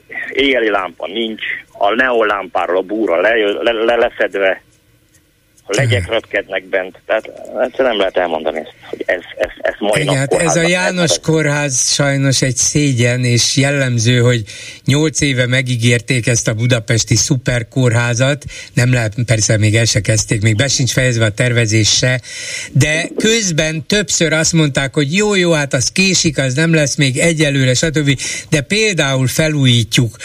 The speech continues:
Speaker 2: a János Kórházat. Mi, mi történik ott? Semmi nem történik az égvilágon,
Speaker 1: Hát valami
Speaker 2: és
Speaker 1: történik, mert azt mondta nekem az egyik ilyen
Speaker 2: Kútvölgyinek.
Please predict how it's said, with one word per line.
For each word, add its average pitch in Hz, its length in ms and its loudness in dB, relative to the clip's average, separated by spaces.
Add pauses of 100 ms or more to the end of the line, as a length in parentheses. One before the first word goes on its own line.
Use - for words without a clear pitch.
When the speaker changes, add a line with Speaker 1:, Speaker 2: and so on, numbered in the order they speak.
(340)
Speaker 2:
a 113 240 2
János 123 500 0
Kórházat. 113 600 2 (720)
Mi, 185 200 2 (120)
mi 190 140 4
történik 113 760 0
ott? 110 260 0
Semmi 175 360 2
nem 110 260 2
történik 107 640 0
az 120 120 2
égvilágon, 123 400 4
Speaker 1:
Hát - 160 2
valami 123 180 2
Speaker 2:
és 135 80 4
Speaker 1:
történik, 127 800 -2
mert 113 220 2
azt 123 200 0
mondta 110 260 -2
nekem 107 240 0
az 170 80 4
egyik 117 120 2
ilyen 117 180 2
Speaker 2:
Kútvölgyinek. 90 280 0